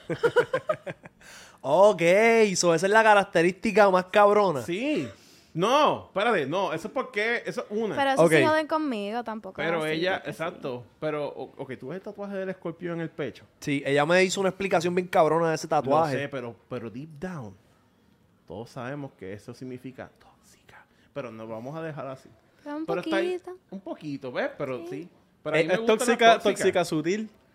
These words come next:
Speaker 2: Sí. Es que
Speaker 1: Cab-
Speaker 2: a mí me gustan las mujeres, esas escorpios raras así.
Speaker 1: Ella me dijo a mí ayer que ese tatuaje ella se lo hizo porque ella quería dejarle saber a la gente que no jodieran con ella.
Speaker 2: ¿Viste?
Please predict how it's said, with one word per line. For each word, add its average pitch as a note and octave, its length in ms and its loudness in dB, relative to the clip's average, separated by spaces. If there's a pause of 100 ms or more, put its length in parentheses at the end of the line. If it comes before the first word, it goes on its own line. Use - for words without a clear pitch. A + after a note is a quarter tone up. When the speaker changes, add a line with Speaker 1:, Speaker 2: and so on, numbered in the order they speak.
(320)
Speaker 2:
Sí. D3+ 240 -16 (340)
Es - 100 -18
que - 40 -12
Speaker 1:
Cab- D#3 120 6
Speaker 2:
a - 20 6
mí F#3+ 40 2
me G3 100 -2
gustan G3+ 240 -2
las G3 100 -4
mujeres, F#3+ 320 -4
esas F3+ 200 -6
escorpios F3 500 -8
raras D3+ 260 -8
así. C#3+ 320 -16 (520)
Speaker 1:
Ella D#3 240 4
me G#3 140 4
dijo A3+ 220 6
a G#3 80 4
mí G#3 100 4
ayer F3+ 460 4
que C#3 180 2
ese D#3 160 0
tatuaje F#3 460 6
ella E3 120 6
se F#3 120 0
lo F3+ 160 8
hizo F3+ 200 2
porque D3+ 180 2
ella C#3+ 140 2
quería E3+ 240 4
dejarle F3 380 2
saber E3+ 220 4
a F3+ 60 2
la E3 140 2
gente D#3 440 -2
que B2 100 -6
no B2+ 80 -4
jodieran D3 460 0
con A#2+ 240 -10
ella. B2 280 -6
Speaker 2:
¿Viste? - 320 -8